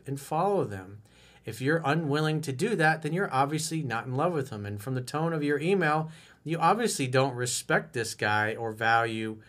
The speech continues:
or appreciate him very much. All you're doing is looking for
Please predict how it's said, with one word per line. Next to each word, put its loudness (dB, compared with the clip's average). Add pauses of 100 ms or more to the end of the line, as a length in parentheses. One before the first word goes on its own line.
(240)
or 0
appreciate -2
him -6
very -2
much. -12 (840)
All 2
you're 2
doing 2
is -4
looking -2
for 0